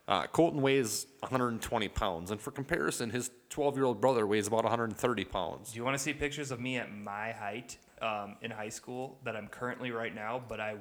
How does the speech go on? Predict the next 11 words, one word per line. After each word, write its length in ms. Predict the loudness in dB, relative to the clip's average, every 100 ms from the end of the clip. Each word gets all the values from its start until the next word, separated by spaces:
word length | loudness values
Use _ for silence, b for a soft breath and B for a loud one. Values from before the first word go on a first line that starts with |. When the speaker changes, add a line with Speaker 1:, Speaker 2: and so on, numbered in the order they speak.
| -10
Speaker 2:
weighed 300 | -10 -8 -8
a 100 | -8
hundred 320 | -8 -8 -10
and 80 | -8
twenty-five 500 | -10 -6 -4 -4 -6
pounds? 360 | -6 -8 -10 -16 _ _ -14 -14 -14 -20 -20 -20 -20 -20 -20 _ _ _ -12
I 40 |
got 100 | -10
'em 200 | -10 -12
right 260 | -12 -12 -12
here. 220 | -12 -12